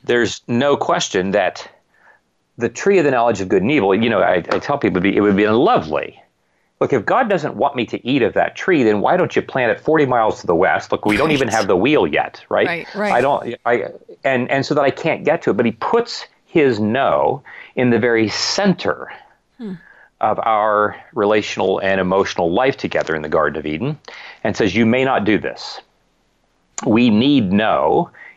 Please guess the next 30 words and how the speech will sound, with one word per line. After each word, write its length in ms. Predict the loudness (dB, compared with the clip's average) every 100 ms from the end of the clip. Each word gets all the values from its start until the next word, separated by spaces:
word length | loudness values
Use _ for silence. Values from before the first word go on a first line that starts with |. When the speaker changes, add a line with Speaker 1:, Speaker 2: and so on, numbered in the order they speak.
| -4
Speaker 1:
in 100 | 0
order 280 | 2 2
for 200 | 0 0
us 180 | -2 -2
to 100 | -6
flourish 480 | -2 0 2 2 0
as 100 | -2
much 220 | -2 -2
as 120 | -4
we 100 | -2
need 340 | -2 -2 -6 -10 _ -20 -20 _ _ -4
yes. 640 | -2 0 -2 -6 -16 -18 -20 _ _
Speaker 2:
Hmm. 220 | -10 -8 -8 -12 -20 _ _
Speaker 1:
But 260 | -2 -2 -6 _ _ _ _ _ _
in 160 | -2 0
order 340 | 2 4 2
for 160 | 0 -2
that 240 | -2 -2
to 80 | -2
be 220 | 0 -2
done 380 | 0 0 0 -2
effectively, 540 | -4 -4 -2 -2 -2
in 60 | 0
order 200 | 0 0
for 160 | -2
no 540 | -2 0 0 2 2 2
to 280 | 0 -2 0
be 380 | 2 2 2 0
activated 600 | -2 -2 -4 0 0 0
effectively, 720 | -2 -4 -4 -4 -2 -4